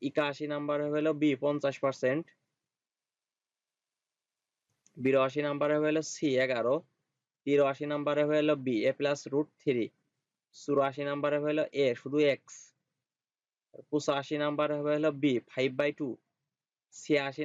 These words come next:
নম্বরে হবে হলো বি মাইনাস ফোর বাই ফাইভ, সাতাশি নম্বরে হবে হলো ডু, ডি টু, আটাশি নম্বরে হবে হলো বি তিন ইস টু এক, ঊননব্বই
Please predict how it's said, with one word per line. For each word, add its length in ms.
নম্বরে 380
হবে 160
হলো 140
বি 120
মাইনাস 360
ফোর 240
বাই 120
ফাইভ, 220
সাতাশি 580
নম্বরে 300
হবে 120
হলো 120
ডু, 120
ডি 260
টু, 120
আটাশি 460
নম্বরে 400
হবে 240
হলো 160
বি 140
তিন 220
ইস 140
টু 60
এক, 80
ঊননব্বই 440